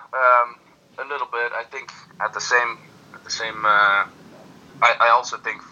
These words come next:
for him, he probably was more motivated to come back and, you know, win. So I don't know if it's an advantage or not, but, but definitely,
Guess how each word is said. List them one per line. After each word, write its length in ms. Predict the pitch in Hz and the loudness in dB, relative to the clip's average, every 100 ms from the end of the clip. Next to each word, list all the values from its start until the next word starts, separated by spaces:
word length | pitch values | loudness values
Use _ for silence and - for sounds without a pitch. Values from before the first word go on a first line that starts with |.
| _ _ | _ _
for 220 | 113 107 | 2 2
him, 240 | 117 120 117 | 2 -2 -4
he 60 | 123 | -6
probably 340 | 113 107 104 | -2 -2 -2
was 220 | 95 98 | -8 -12
more 180 | 98 101 | -12 -10
motivated 600 | 98 104 101 95 95 95 | -4 -2 -2 -4 -6 -8
to 60 | - | -6
come 220 | 101 95 | -4 0
back 280 | 95 90 92 | 2 2 0
and, 100 | 92 _ _ _ _ _ - - | -16 _ _ _ _ _ -20 -2
you 60 | |
know, 200 | 113 104 113 | 0 2 2
win. 180 | 110 | 0
So 120 | 104 110 | 0 2
I 120 | 139 | 2
don't 160 | 143 131 | 2 -4
know 220 | 127 123 | -4 -6
if 60 | 120 | -12
it's 160 | - | -18
an 80 | 107 | -16
advantage 440 | 104 104 104 104 107 | -4 -2 -2 -4 -12
or 80 | |
not, 280 | 107 107 104 | -8 -8 -8
but, 120 | 98 - - | -14 -18 -18
but 160 | 95 | -4
definitely, 600 | 107 107 113 107 104 104 | 2 2 0 -8 -8 -8